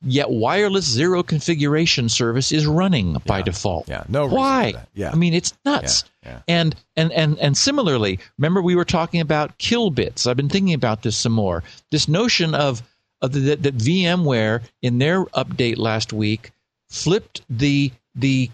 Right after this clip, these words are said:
Speaker 1: kill bits that is, enabled the kill bits of their, of their ActiveX controls.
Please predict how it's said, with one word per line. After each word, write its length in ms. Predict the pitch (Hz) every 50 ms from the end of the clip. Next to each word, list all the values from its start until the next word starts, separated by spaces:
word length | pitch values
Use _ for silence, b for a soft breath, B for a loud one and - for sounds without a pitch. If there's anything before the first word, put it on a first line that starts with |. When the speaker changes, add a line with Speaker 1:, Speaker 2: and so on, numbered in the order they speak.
| -
Speaker 1:
kill 320 | - - - 185 196 208 196
bits 520 | 139 135 127 123 120 117 - - - - _ _ _ _ _ _ _ _ _ _ _ _ _ - -
that 160 | - 147 143
is, 160 | 143 - - 151 92 98
enabled 580 | 131 120 120 120 139 190 220 190 202 165 117
the 60 | 123
kill 280 | 131 - - - 127 113
bits 240 | 110 - 113 - -
of 100 | 131 120
their, 180 | 120 123 123
of 200 | 123 - 127 107
their 200 | 101 131 160 175
ActiveX 600 | - - 139 139 - - 135 117 156 175 - -
controls. 560 | - 143 123 110 - 123 107 98 95 98 101